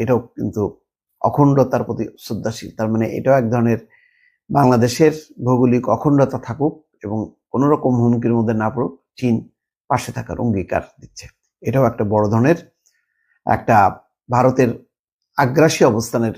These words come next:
বিপরীতে একটা বড় ধরনের একটা দেয়াল তারা টেনে, মানে, নির্মাণ করে দিচ্ছে। চীনের তিব্বত অঞ্চলের নদী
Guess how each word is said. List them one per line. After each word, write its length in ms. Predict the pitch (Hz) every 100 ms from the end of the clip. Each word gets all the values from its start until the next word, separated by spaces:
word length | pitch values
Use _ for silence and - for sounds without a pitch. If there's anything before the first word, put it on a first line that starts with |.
| -
বিপরীতে 480 | 110 117 117 117 185 202 - _ _ -
একটা 200 | - 110
বড় 220 | 110 117 110
ধরনের 260 | 110 107
একটা 280 | 95 - 107 175 - _ _ 135 110
দেয়াল 300 | 127 113 - - _ _ _ _ _ _ _
তারা 160 | 110 98
টেনে, 320 | 120 107 101 - _ _ _ _ _
মানে, 140 | 104 104
নির্মাণ 340 | 113 120 113 107
করে 200 | 107 98
দিচ্ছে। 240 | 73 - - - _ _ _ _ _ _ _ _ _
চীনের 240 | - 156 151
তিব্বত 320 | 165 139 147 147
অঞ্চলের 380 | 143 135 131 127 127
নদী 260 | 127 139